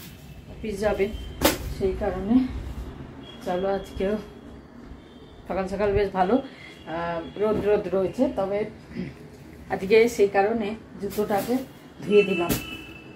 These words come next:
কেন কি, আহ, জুতোটা সেই কাশ্মীর থেকে পরছি, আর এখানে রোজ পরে হাঁটতে যেতাম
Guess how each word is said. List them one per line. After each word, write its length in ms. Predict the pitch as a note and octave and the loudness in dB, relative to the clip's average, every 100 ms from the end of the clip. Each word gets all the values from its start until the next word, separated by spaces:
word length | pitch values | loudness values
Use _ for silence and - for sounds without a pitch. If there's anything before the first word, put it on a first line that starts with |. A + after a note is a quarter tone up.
| - - - - - - - - | -18 -20 -20 -20 -16 -16 -16 -8
কেন 220 | G#3+ G3 - | -6 -4 -2
কি, 160 | G#3+ G#3+ - - - | -2 -4 -10 -18 -6
আহ, 300 | F#3+ G3 G3 | -2 0 2
জুতোটা 480 | F#3 G3 A3 A3 - - - - - | 0 0 4 6 6 0 -14 -16 6
সেই 160 | A#3+ B3 | 10 10
কাশ্মীর 380 | G#3+ G#3 A3+ G#3+ | 8 2 2 2
থেকে 160 | A3+ A#3 | 6 6
পরছি, 520 | G#3+ G#3+ - C4 B3+ - - - | 4 -2 2 4 4 2 -10 -2
আর 160 | F#3+ G#3+ | 2 2
এখানে 340 | G3+ A3+ A#3 | 2 4 8
রোজ 360 | A3 A3+ A#3 - | 12 12 12 6
পরে 180 | A3+ A3 | 0 0
হাঁটতে 400 | A3 F#3+ - A#3+ | 0 -4 -2 0
যেতাম 360 | A#3 A3+ G3+ | 0 0 -2